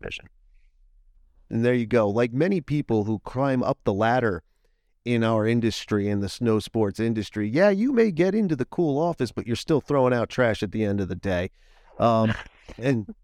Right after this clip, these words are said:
Speaker 2: even Seth is in the office. And as he said, he's, he's
Speaker 1: Yeah.
Speaker 2: definitely pushing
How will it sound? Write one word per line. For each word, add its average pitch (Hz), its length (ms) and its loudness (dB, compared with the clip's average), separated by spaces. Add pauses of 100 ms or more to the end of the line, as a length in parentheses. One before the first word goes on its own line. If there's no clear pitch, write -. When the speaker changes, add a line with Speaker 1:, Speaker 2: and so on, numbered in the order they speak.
(240)
Speaker 2:
even 147 300 0
Seth 143 320 2
is 143 160 2
in 151 100 0
the 135 140 2
office. 110 360 -2
And 139 120 0
as 180 160 2
he 165 80 -2
said, 127 260 0
he's, 117 200 -2
he's 117 220 -2
Speaker 1:
Yeah. 104 80 -6
Speaker 2:
definitely 135 360 0
pushing 123 540 -2